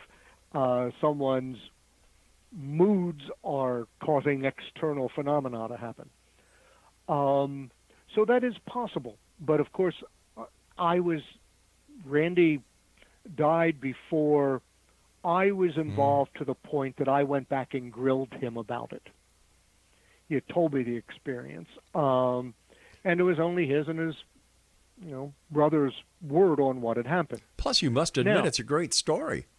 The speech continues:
Speaker 1: I know, but it is a great story. As a matter of fact, when I do, uh, I do lectures
Speaker 2: Mm-hmm.
Speaker 1: on, uh, g-, ghost theory and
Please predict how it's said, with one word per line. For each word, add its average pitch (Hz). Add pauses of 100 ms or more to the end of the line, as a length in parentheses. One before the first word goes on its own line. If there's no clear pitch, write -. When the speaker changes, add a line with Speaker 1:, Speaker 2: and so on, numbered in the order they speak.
(800)
Speaker 1:
I 160
know, 156
but 156
it 151
is 147
a 151
great 165
story. 151
As 131
a 143
matter 156
of 139
fact, 143 (340)
when 151
I 139
do, 143
uh, 131
I 165
do 135 (260)
lectures 147
Speaker 2:
Mm-hmm. 95
Speaker 1:
on, 123 (880)
uh, 131
g-, - (100)
ghost 147 (140)
theory 135
and 127